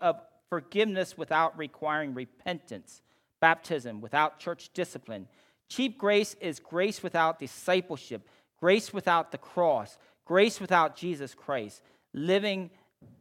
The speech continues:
without Jesus Christ, living and incarnate." There's another name you probably know, Billy Graham.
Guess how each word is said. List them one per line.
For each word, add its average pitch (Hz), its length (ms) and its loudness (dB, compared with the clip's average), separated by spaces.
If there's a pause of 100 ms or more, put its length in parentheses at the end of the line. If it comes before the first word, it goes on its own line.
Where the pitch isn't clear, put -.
without 165 360 2
Jesus 170 280 -4
Christ, 147 260 -2
living 165 320 -4
and 139 160 -6
incarnate." 131 640 -12 (1000)
There's 131 140 -12
another 180 280 2
name 147 400 0
you 127 100 -6
probably 135 400 -4
know, 110 220 -4
Billy 131 280 -6
Graham. 135 500 -4